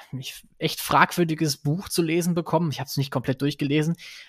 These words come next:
aber da ging es darum, dass man sich als Mann immer als Alpha-Tier positionieren müsse, um halt die entsprechenden Traumfrauen zu bekommen. Ja?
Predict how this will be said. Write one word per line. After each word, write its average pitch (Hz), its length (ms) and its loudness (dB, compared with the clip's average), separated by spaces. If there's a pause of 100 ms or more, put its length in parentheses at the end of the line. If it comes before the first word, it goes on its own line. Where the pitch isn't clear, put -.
aber 135 200 0
da 139 100 6
ging 156 200 4
es 156 100 2
darum, 156 440 4 (560)
dass 147 200 2
man 143 140 6
sich 143 160 -2
als 135 160 -2
Mann 139 240 2
immer 143 300 4
als - 260 -2
Alpha-Tier 147 600 2
positionieren 135 680 0
müsse, 131 260 -2
um 131 240 -2
halt 127 320 -2
die 123 100 -4
entsprechenden 123 640 -2
Traumfrauen 127 760 4
zu 120 100 -4
bekommen. 117 400 -6 (160)
Ja? 147 240 -6